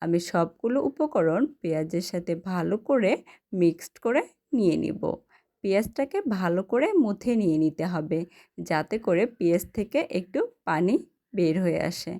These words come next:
এখন আমি দিয়ে দিব সামান্য পরিমাণের ময়দা আর এক চা চামচ বেসন।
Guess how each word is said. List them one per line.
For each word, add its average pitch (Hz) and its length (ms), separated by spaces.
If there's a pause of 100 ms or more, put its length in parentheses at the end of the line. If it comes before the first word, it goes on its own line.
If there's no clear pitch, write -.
(460)
এখন 269 320
আমি 277 220
দিয়ে 254 220
দিব 226 240 (640)
সামান্য 175 480 (160)
পরিমাণের 170 480
ময়দা 170 480 (120)
আর 190 140 (120)
এক 175 160 (100)
চা 185 140
চামচ 208 420 (260)
বেসন। 156 520